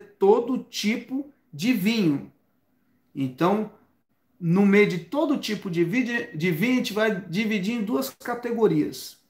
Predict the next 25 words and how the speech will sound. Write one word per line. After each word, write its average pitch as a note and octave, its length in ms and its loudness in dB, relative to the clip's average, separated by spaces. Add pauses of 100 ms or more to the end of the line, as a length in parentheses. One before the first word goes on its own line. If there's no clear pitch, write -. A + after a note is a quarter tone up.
(320)
o F#3+ 140 -2
fermentado G#3+ 1400 2
e G#3 120 -2
o A3 100 0
não G3+ 360 2
fermentado. A3+ 1000 -4 (300)
O E4 160 8
fermentado G#3+ 1080 2
é F#3+ 80 2
aquele G#3+ 300 -2
que G#3+ 180 -8
gera G#3 360 0
álcool, F#3 600 0 (640)
né? D#3+ 380 -6 (260)
Então, D#3 140 0
por F#3+ 180 4
exemplo, E3 680 4 (260)
eu C#3+ 80 -6
não E3 140 0
entendo F3 340 0
muito D#3 300 0
de C#3+ 100 -4
bebida, G3 560 4
mas F#3+ 240 -2
saquê - 960 0